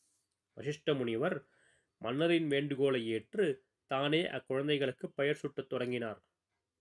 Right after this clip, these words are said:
கோசலை பெற்ற மைந்தனுக்கு ராமன் என்றும், கைகேயியின் மைந்தனுக்கு பரதன் என்றும், சுமித்திரையின் முதல் புதல்வனுக்கு லக்ஷ்மணன் என்றும், இரண்டாவது புதல்வனுக்கு சத்ருக்னன்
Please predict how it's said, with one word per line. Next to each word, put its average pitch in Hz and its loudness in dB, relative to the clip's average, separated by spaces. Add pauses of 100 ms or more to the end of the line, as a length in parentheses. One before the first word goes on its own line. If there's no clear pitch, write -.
கோசலை 165 2
பெற்ற 139 -2
மைந்தனுக்கு 117 -4 (540)
ராமன் 139 0
என்றும், 127 -4 (420)
கைகேயியின் 160 2
மைந்தனுக்கு 123 -4 (380)
பரதன் 131 2 (100)
என்றும், 123 -4 (560)
சுமித்திரையின் 165 0
முதல் 151 2
புதல்வனுக்கு 139 0
லக்ஷ்மணன் 151 -2 (240)
என்றும், 131 -4 (420)
இரண்டாவது 165 4
புதல்வனுக்கு 131 -4 (360)
சத்ருக்னன் 135 0